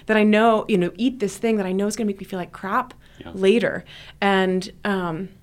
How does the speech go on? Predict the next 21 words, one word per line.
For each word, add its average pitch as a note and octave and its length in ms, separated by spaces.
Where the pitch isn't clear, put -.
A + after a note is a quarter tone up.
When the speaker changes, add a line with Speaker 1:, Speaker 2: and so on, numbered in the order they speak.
Speaker 1:
it A#3 100
was, G#3 180
I G#3 120
was G3+ 140
placing G#3 320
a E3 60
lot F3 320
of E3 60
control D#3 300
in - 60
my - 120
life. - 240
It G#3+ 80
was G3+ 120
really F#3+ 140
valuable F#3 380
in F#3 80
some F#3 160
ways, F3+ 240
but - 160
also D#3+ 480